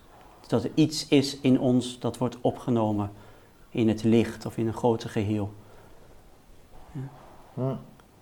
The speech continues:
Speaker 1: En daar kan, dat, dat, dat vind ik heel lastig om daar, ik, ik had een paar maanden geleden, een, een vrouw belde me op. Ik ken haar niet en die kwam en die zei, eh, eh,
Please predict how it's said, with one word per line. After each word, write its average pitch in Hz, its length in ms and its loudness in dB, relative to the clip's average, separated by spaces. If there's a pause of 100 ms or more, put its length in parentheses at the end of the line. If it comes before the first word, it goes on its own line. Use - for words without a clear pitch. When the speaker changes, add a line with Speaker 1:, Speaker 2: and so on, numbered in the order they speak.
(120)
Speaker 1:
En 135 100 0
daar 123 120 4
kan, 127 200 4
dat, 117 140 6
dat, 127 160 6
dat 87 520 -4
vind - 40 -8
ik 131 160 6
heel 151 220 10
lastig 131 400 2
om 120 140 2
daar, 117 320 4 (1800)
ik, - 60 -8 (140)
ik - 120 -12
had - 220 -8 (880)
een - 120 -16
paar 123 140 0
maanden 123 220 2
geleden, 120 400 2 (120)
een, 120 420 -2
een 131 80 -2
vrouw 127 260 4
belde 117 240 4
me 113 80 4
op. 131 220 2 (760)
Ik - 120 -12
ken 139 200 6
haar 117 160 4
niet 123 380 0
en 131 80 -2
die 120 100 -4
kwam 131 220 0
en 123 60 2
die 120 100 0
zei, 110 420 0
eh, 107 140 -2 (240)
eh, - 60 -6